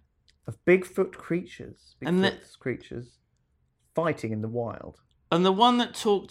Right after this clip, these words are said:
Speaker 2: to a podcast is a bow hunter.
Speaker 1: Mm-hmm.
Speaker 2: So
Speaker 1: That's
Speaker 2: he
Speaker 1: another
Speaker 2: goes
Speaker 1: name for, that's another word for neckbeard.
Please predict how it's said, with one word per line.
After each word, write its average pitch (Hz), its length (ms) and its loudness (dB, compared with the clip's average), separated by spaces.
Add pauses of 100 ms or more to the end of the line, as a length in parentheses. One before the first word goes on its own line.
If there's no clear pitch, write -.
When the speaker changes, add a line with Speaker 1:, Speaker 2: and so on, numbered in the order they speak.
Speaker 2:
to 175 220 2
a 160 40 0
podcast 127 1120 -4 (1000)
is 151 220 2
a 147 240 2 (160)
bow 180 320 10
hunter. 107 640 -6 (1040)
Speaker 1:
Mm-hmm. 131 260 -6
Speaker 2:
So 170 140 -8
Speaker 1:
That's 151 140 -4
Speaker 2:
he 156 60 4
Speaker 1:
another 196 260 10
Speaker 2:
goes 226 60 6
Speaker 1:
name 143 220 2
for, 135 140 -2
that's 135 160 -2
another 143 160 -2
word 131 160 -4
for 127 100 -6
neckbeard. 123 640 -6